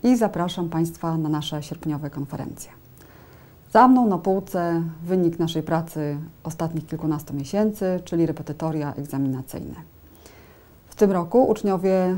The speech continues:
będą zdawać egzamin gimnazjalny i maturę ustną w nowej wersji. I właśnie dlatego postanowiliśmy poświęcić nasze sierpniowe spotkania z Państwem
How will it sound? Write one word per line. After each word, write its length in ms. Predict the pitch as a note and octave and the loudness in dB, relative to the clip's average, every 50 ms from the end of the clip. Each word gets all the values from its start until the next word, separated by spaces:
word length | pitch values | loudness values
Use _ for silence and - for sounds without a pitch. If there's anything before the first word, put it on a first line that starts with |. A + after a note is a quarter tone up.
| E3 D#3+ - - | -4 -8 -12 -12
będą 380 | E3 C#3+ F3 E3 E3+ E3 D#3+ D#3+ | -6 -2 0 2 2 4 2 2
zdawać 420 | D#3 D#3+ E3 D3+ D3 D3 C#3+ - | 0 0 -2 -2 -2 -4 -4 -4
egzamin 340 | D#3 D#3 F3+ E3+ F3 E3+ E3 | -4 0 0 2 2 2 2
gimnazjalny 600 | D3 D3 D3 C#3+ C#3 D3+ E3+ E3+ F#3 G3+ G#3 G#3 | 2 0 -2 -2 -2 0 0 2 2 2 2 0
i 320 | - - F3 F3 F3 F#3 F#3+ | 0 -2 -4 -2 -2 0 0
maturę 340 | E3+ E3 E3 E3 E3 E3 | 0 -2 -2 -2 -4 -4
ustną 520 | D#3+ - D#3+ - - E3+ E3 D#3 D#3 D#3 D3+ D3 - - - - | -4 -4 -8 -6 -2 0 0 0 0 -2 -4 -6 -14 -16 -4 -2
w 20 | |
nowej 260 | D#3 D#3+ D3 D3 D3 | 0 0 0 -2 -4
wersji. 420 | C#3+ C#3 B2+ C3+ - - - - - B2+ - - _ - - - - - - - - - - - - - - - - | -6 -6 -10 -10 -12 -14 -16 -18 -18 -20 -20 -20 _ -20 -20 -20 -20 -20 -20 -20 -20 -20 -20 -20 -20 -20 -20 -10 0
I 40 | F3+ | 4
właśnie 260 | G#3 B3 A#3+ A#3+ B3 | 6 6 6 6 4
dlatego 360 | G3+ F3 E3+ F#3+ F#3 G3+ - | 2 2 2 2 4 4 2
postanowiliśmy 920 | - F#3 F3 - E3+ E3+ E3 E3 F3+ E3+ E3 E3 - E3 D#3+ D#3+ D#3 D#3 D#3 D3+ - | 0 0 -4 0 0 2 2 2 0 -2 -2 -2 0 0 0 2 0 -2 -4 -6 -6
poświęcić 920 | E3 D#3+ - - F3+ E3 E3 D#3+ E3 - D3+ D3+ - - - - - - - - - - - - - - - - - - | -8 -8 -4 2 4 4 4 4 2 -2 -4 -6 -6 -12 -16 -18 -18 -20 -20 -20 -20 -20 -20 -20 -20 -20 -20 -16 -2 0
nasze 480 | E3 D#3+ D#3+ - D#3+ D3 D3 D3 C3+ - | 0 0 0 -2 -4 -4 -4 -4 -6 -8
sierpniowe 420 | - - E3 - - E3 D#3 D3 D3+ | -8 -10 -10 -4 -2 -2 -2 -2 -4
spotkania 500 | - - D3+ - - G3 F#3+ G3 F#3+ F3+ | -8 -10 -14 -8 -2 0 0 2 2 0
z 80 | F3+ | -2
Państwem 580 | - F3+ E3+ E3+ E3 E3 - E3 D#3+ D#3 D#3+ E3 | -2 0 0 0 0 -2 -6 -4 -2 -2 -2 -4